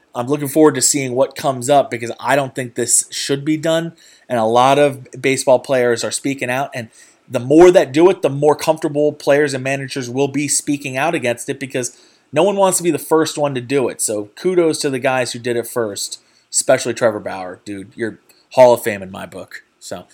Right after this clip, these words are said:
you know, and, and Bauer owned Rob Manfred on Twitter, you know, especially when Manfred was sidestepping all the Houston stuff, trying to, like, introduce new playoff formats. And it's like, are you fucking kidding me, dude? Like,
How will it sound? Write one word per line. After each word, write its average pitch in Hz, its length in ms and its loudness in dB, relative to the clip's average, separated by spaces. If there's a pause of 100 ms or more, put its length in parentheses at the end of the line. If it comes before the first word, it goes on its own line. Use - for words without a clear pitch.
(300)
you 92 80 -14
know, 87 120 -16 (280)
and, 110 140 -8
and 117 240 -6 (240)
Bauer 131 420 6 (120)
owned 147 600 2
Rob 113 300 4
Manfred 110 500 -4
on 98 140 -10
Twitter, 98 520 -8
you 113 140 -8
know, 104 100 -4
especially 139 380 -2
when 120 140 -6
Manfred 123 360 -2
was 113 240 -6 (220)
sidestepping 127 880 4
all 120 160 2
the 113 80 -4
Houston 123 420 -8
stuff, 117 300 0
trying 117 280 -4
to, 110 100 -4
like, 110 280 -4 (300)
introduce 131 480 -4
new 135 320 0
playoff 127 560 2
formats. 107 800 -4
And 117 100 -12
it's 110 160 -6
like, 110 220 -2
are 107 60 -8
you 156 100 -10
fucking - 440 -14
kidding 135 260 -8
me, 160 120 -6
dude? 175 320 -2
Like, 117 240 -2